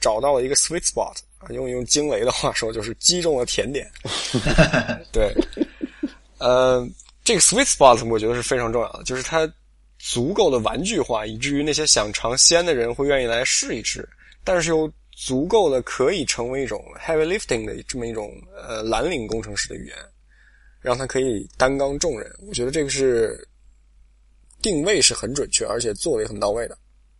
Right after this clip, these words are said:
就毕竟它是一个大牛操刀做的这么一个东西，而且这个大牛它是，呃，它是做流-，做编译器的这么一个人，所以它应该说是比较拿捏的好的。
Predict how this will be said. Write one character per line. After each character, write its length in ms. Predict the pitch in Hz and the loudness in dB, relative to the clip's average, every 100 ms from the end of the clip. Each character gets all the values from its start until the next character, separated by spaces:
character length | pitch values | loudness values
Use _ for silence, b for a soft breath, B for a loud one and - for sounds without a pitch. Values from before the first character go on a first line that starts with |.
| _ _ B B B B B B | _ _ B B B B B B
就 120 | - 180 - - | -6 -6 -6 -8
毕 160 | 196 165 | -4 0
竟 220 | 170 147 | 0 0
它 120 | 156 | -2
是 140 | 143 | -2
一 80 | 135 | 0
个 400 | 135 135 113 107 - | 4 4 4 -2 -2
大 200 | 139 131 | 0 2
牛 180 | 107 113 | 2 0
操 200 | - 135 | 0 2
刀 200 | 135 147 | 2 2
做 160 | 156 | 0
的 40 | 113 | -2
这 100 | 107 | -4
么 80 | 107 | -8
一 20 | |
个 60 | |
东 180 | - 107 | -12 -10
西， 80 | - | -6
而 80 | 110 | -4
且 100 | 113 | -4
这 80 | 120 | -2
个 80 | |
大 160 | 120 123 | 0 0
牛 180 | 107 113 | 0 -4
它 140 | 107 | -4
是， 420 | 123 123 113 - - b b b b b b - | -4 -2 -2 -4 -12 b b b b b b -12
呃， 520 | 107 104 101 98 - - - - - - - | -4 0 0 0 -4 -10 -14 -16 -18 -20 -14
它 160 | - 110 | -6 -2
是 140 | 117 | -2
做 240 | 107 - 131 | -2 2 4
流-， 240 | 120 131 | 4 2
做 680 | 117 - 127 113 101 - - - | -2 0 4 4 2 -4 -8 -2
编 160 | 147 | 0
译 40 | 156 | 10
器 200 | - 190 | 10 10
的 80 | |
这 80 | 117 | 0
么 60 | 98 | -4
一 60 | |
个 80 | - | -12
人， 100 | - - - | -16 -16 -14
所 220 | - 123 | -6 -2
以 40 | 117 | 0
它 120 | 123 127 139 _ _ _ _ _ _ - | 0 -2 -4 _ _ _ _ _ _ -12
应 240 | 175 196 | -8 -4
该 220 | 202 208 | -2 0
说 220 | 202 180 | 0 -2
是 240 | 170 160 123 - - | -2 -2 -4 -8 -8
比 200 | 117 107 | -6 -2
较 220 | 147 139 | 0 0
拿 180 | 113 117 | -2 -4
捏 160 | 131 | -4
的 80 | 127 | -8
好 160 | - | -8
的。 80 | - | -18